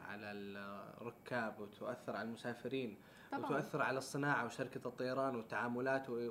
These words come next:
Speaker 1: وإلى غيرها.
Speaker 2: طبعا.
Speaker 1: ولكن زي ما قلت، شركة بوينغ هي شركة عملاقة، شركة كبيرة،
Speaker 2: مم.
Speaker 1: تستطيع أن تعود مجددا، ولكن ما نقدر نقول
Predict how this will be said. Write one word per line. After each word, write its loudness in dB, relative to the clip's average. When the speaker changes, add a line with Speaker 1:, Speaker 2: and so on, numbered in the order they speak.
Speaker 1:
وإلى 4
غيرها. 2
Speaker 2:
طبعا. -6
Speaker 1:
ولكن 4
زي 6
ما 4
قلت، -4
شركة -2
بوينغ 0
هي -2
شركة -4
عملاقة، 0
شركة -6
كبيرة، -2
Speaker 2:
مم. -2
Speaker 1:
تستطيع -2
أن -6
تعود 2
مجددا، 2
ولكن 4
ما 2
نقدر 2
نقول 4